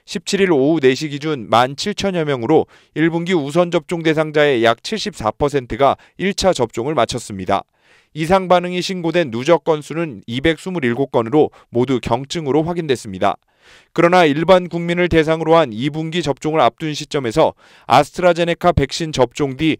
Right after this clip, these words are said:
사망자 가운데 혈전이 생긴 사례가 국내에서도 확인돼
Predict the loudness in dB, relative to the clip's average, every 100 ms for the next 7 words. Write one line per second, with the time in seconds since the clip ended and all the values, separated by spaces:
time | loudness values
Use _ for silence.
0 | _ -4 0 2 0 0 2 2 0 -2
1 | -2 -2 -4 -4 -4 -4 -6 -6 -2 0
2 | 2 2 2 -2 -8 -2 0 0 0 0
3 | 0 0 2 2